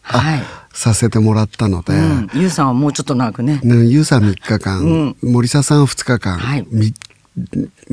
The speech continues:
Speaker 1: みっちりね、
Speaker 2: うん。
Speaker 1: ご一緒させてもらったので、
Speaker 2: はい。
Speaker 1: その中からね、
Speaker 2: うんうん。
Speaker 1: 俺が、「おー」って思った言葉をね、
Speaker 2: は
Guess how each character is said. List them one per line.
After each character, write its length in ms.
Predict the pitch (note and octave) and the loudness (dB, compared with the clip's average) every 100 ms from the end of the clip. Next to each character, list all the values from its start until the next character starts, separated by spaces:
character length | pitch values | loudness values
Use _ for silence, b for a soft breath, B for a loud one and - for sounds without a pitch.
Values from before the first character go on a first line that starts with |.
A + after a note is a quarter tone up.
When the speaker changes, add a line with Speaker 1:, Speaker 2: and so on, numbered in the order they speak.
| B2+ - - _ - | -4 -4 -10 _ -16
Speaker 1:
み 200 | - B2 | 0 2
っ 40 | A#2 - | 2 -4
ち 160 | - D3+ | -2 0
り 140 | A#2+ | 0
ね、 180 | F#2 F#2+ | -2 -2
Speaker 2:
う 40 | B2 | 0
ん。 360 | D3+ D#3+ D3+ A#2+ - | 0 0 0 -4 -4
Speaker 1:
ご 180 | A#2 A2 | 0 0
一 140 | G#2 | 0
緒 180 | - A2+ | -2 -4
さ 160 | - | -2
せ 160 | G2+ A#2 | -4 -4
て 100 | G#2+ | -2
も 140 | G2+ G#2+ | 0 0
ら 80 | |
っ 60 | G#2+ - | -2 -4
た 140 | A#2 | -4
の 160 | A2 F2 | -4 -4
で、 140 | G2+ | -4
Speaker 2:
は 320 | G2 C3 D3+ | -2 -2 -2
い。 160 | C3+ G#2+ - _ _ _ _ _ B B B - | -4 -8 -16 _ _ _ _ _ B B B -2
Speaker 1:
そ 160 | B2+ | 4
の 120 | C#3 | 6
中 280 | D3 D#3 A#2 | 6 4 0
か 140 | F#2 - | -4 -2
ら 100 | C#3 | 0
ね、 140 | E3 | 2
Speaker 2:
う 100 | B2+ | 0
ん 20 | |
う 20 | C3+ | 0
ん。 20 | |
Speaker 1:
俺 160 | B2+ | 0
が、 160 | G#2+ A2 - | 0 -4 -2
「お 1200 | B2 A#2 B2+ D#3 F3+ F#3 F#3 D#3+ A#2 A2 G2+ D#2+ | 0 4 4 6 4 4 6 6 4 0 -4 -6
ー」 20 | - - | -10 -6
っ 40 | |
て 60 | A2+ | -2
思 280 | A#2 B2+ | 0 0
っ 40 | A#2+ | 0
た 140 | - | -2
言 260 | G#2 A2 A2 | -6 -6 -6
葉 120 | - | -6
を 40 | |
ね、 60 | - | -8
Speaker 2:
は 260 | - C3+ A#2 | -2 -2 -2